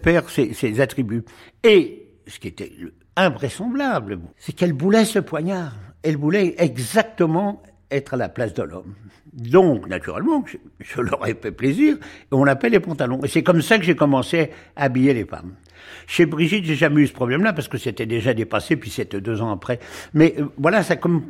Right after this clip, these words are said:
comment ça a commencé. C'est-à-dire avoir une braguette, avoir donc l'indépendance. Et ça, Brigitte était la, le, le symbole de ça, cette liberté que n'a pas su prendre Marilyn Monroe.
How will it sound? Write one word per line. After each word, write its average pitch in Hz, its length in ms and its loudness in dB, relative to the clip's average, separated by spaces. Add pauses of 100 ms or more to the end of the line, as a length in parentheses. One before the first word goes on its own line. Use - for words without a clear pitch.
(200)
comment 156 460 0
ça - 140 -2
a 110 40 -4
commencé. 113 520 -2
C'est-à-dire 147 560 0 (380)
avoir 143 480 0
une 135 120 2
braguette, 113 540 0
avoir 151 420 2
donc 190 340 2 (400)
l'indépendance. 107 1000 -4 (540)
Et 110 60 -2
ça, 151 160 0
Brigitte 151 520 2
était 160 220 2
la, 117 160 2 (300)
le, 131 120 -8 (600)
le 139 160 4
symbole 262 520 4
de 120 100 -2
ça, - 240 -10 (140)
cette - 260 -6
liberté 175 560 0 (260)
que 165 100 2
n'a - 40 2
pas 180 160 4
su - 160 -4
prendre 185 280 2
Marilyn 156 360 4
Monroe. 175 420 4